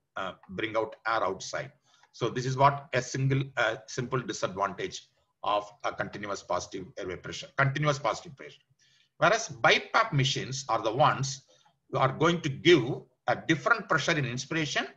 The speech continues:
and different pressure in expiration. C pap is continuous steady pressure, regardless whether you are inhaling or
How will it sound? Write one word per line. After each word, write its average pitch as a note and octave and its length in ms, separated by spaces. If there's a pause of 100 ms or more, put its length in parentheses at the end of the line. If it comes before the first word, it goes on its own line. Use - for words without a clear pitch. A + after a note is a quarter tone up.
and A2 160
different C3+ 320
pressure G#2 220
in A#2 140
expiration. - 560 (600)
C G3 280
pap G#3+ 320
is F#3 100
continuous F#3+ 680
steady D3+ 400
pressure, A#2 360 (280)
regardless E3 720
whether B2 220
you C3 160
are C3 180
inhaling E3 460 (480)
or A#2+ 260